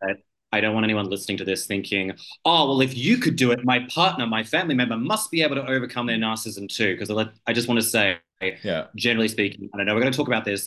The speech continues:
Speaker 1: the research says higher than likely your chances is no. <laughs> So
Speaker 2: Yeah.
Speaker 1: I just wanna say healing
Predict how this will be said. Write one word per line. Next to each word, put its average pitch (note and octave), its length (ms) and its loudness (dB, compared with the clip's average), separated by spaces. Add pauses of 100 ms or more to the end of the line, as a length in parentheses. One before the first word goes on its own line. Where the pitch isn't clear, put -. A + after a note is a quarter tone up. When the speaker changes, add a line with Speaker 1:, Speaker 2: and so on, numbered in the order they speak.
Speaker 1:
the A2 80 -2
research A2 320 2
says G2+ 320 0 (260)
higher A#2+ 280 4
than A#2 160 0
likely G2+ 340 0
your F#2+ 120 -2
chances F#2 400 -4
is F2 140 -6
no. E2 480 -6
<laughs> - 20 -8
So G#2 500 2
Speaker 2:
Yeah. E2+ 240 0 (140)
Speaker 1:
I B2 80 0
just A#2+ 180 -2
wanna C3 160 -4
say A2 280 2 (240)
healing D#3 360 4